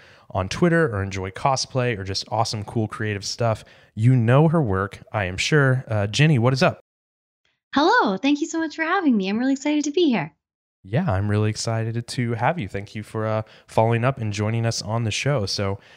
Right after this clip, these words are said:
Speaker 1: I'm assuming most people know all the things you're into, but it's a lot, right? I mean, we're talking cosplay, we're talking videos, we're talking singing, uh, we're talking art. Like, what all do you do right now?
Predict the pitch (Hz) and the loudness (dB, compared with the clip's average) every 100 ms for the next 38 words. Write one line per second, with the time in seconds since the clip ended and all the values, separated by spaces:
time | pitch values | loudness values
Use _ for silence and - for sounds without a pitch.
0 | - 117 143 - 180 131 110 117 117 - | -6 0 0 2 0 0 0 2 0 0
1 | 123 107 101 104 - - - 104 110 110 | -2 0 2 0 -2 -10 -6 2 4 6
2 | 110 107 - 117 123 113 113 101 104 92 | 4 2 2 2 2 0 -2 -4 -4 -4
3 | 87 90 101 - 101 90 85 87 85 87 | -6 -6 -6 -4 -2 -2 -4 -6 -6 -6
4 | 92 95 110 95 85 - - - _ - | -8 0 0 0 -6 -14 -20 -20 _ -10
5 | - 139 110 - 95 87 87 95 87 95 | 2 2 2 -4 -6 -6 -6 -6 -6 -10
6 | 90 - _ _ 104 151 135 107 - 98 | -16 -20 _ _ 0 2 4 4 0 -4
7 | 110 98 95 - - 170 139 98 92 87 | -6 -6 -8 -10 -4 0 0 -2 -6 -8
8 | 90 82 - 101 - 101 101 - 131 101 | -8 -10 -12 -10 -6 -6 -8 -4 -2 0
9 | 95 - - _ - 104 139 180 - _ | -4 -8 -14 _ -12 2 4 4 0 _
10 | - 120 135 135 127 123 120 - _ _ | -2 2 4 4 2 2 0 -4 _ _
11 | _ _ 107 113 117 113 107 101 104 95 | _ _ -4 4 4 4 0 0 0 2
12 | 87 85 76 73 - | -2 -6 -8 -14 -18